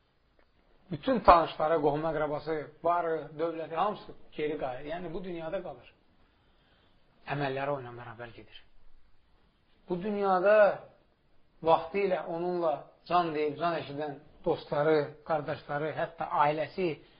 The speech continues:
övladı ildə yadına düşəndə ancaq gedir, onu ziyarət edir. O tənha qalır orada. Lakin yaxşı insan olsa, Allah üçün yaşasa, orada heç vaxt tənha qalmayacaq. Allah Subhanahu taala orada da onu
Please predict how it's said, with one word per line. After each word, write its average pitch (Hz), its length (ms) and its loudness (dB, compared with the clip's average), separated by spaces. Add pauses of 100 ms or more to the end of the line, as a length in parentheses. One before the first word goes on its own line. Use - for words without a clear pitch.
(180)
övladı 170 600 10 (1800)
ildə 175 380 2 (280)
yadına 165 380 8
düşəndə 156 360 0
ancaq 147 320 2
gedir, 135 280 -10
onu 131 160 -12
ziyarət 123 400 -14
edir. - 160 -20 (640)
O 214 100 4
tənha 214 400 12
qalır 156 300 10
orada. 117 220 -10 (1200)
Lakin 143 320 -2 (640)
yaxşı 147 400 2
insan 180 320 -2
olsa, 156 500 -2 (600)
Allah 151 360 8
üçün 165 100 -4
yaşasa, 151 480 0
orada 147 280 0
heç 151 220 -4
vaxt - 180 -10
tənha 127 260 -8
qalmayacaq. 113 480 -12 (880)
Allah 147 200 2
Subhanahu 147 260 -2
taala 147 200 2
orada 151 320 2
da 147 60 2
onu 135 280 -2